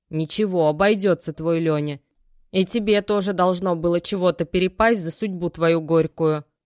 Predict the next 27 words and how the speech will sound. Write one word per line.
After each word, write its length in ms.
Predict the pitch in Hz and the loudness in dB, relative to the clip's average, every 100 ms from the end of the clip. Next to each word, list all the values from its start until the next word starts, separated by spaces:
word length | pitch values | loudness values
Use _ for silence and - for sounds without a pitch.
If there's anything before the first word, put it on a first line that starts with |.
| _ _ _ _ | _ _ _ _
«У 60 | 196 | -6
меня 280 | 208 214 208 | -2 -2 -2
не 140 | 208 | -4
горькая 500 | 190 196 160 - 151 | -2 -2 -2 -4 -6
судьба, 520 | - 175 156 156 143 | -6 -10 -6 -4 -2
мам. 400 | 156 160 139 139 _ _ | -2 -4 -4 -10 _ _
Чего 400 | - 220 247 214 | -8 -4 -2 -2
ты?» 260 | - 143 - _ _ _ _ _ _ _ _ - | -4 -10 -12 _ _ _ _ _ _ _ _ 2
«Ой, 240 | 175 151 | 4 4
да 100 | 156 | 2
какая 400 | 220 214 262 233 | 0 0 2 2
же 160 | 165 180 | 2 -2
не 140 | 208 | -2
горькая-то, 640 | 220 254 175 - 151 - 175 | 2 2 2 -2 -2 -2 2
доченька? 680 | 247 202 - 151 - 135 - _ - | 4 2 0 -6 -6 -8 -10 _ 0
Неужто 460 | 262 269 - 254 | 2 2 2 0
я 160 | 233 226 | 2 2
не 100 | 226 | -2
понимаю, 560 | 226 240 247 240 170 | -2 -2 0 2 2
каково 520 | 170 185 226 226 202 160 | 0 0 0 2 4 2
это — 160 | 165 180 | 0 -2
любить 340 | 214 214 196 | -2 -4 -2
одного, 580 | 190 190 214 220 277 269 _ _ | -4 -2 -2 0 0 0 _ _
а 120 | 190 | -2
с 60 | 185 | -2
другим 500 | 190 208 202 214 175 | 0 -2 0 0 0
жить? 400 | 175 185 147 | -2 -4 -4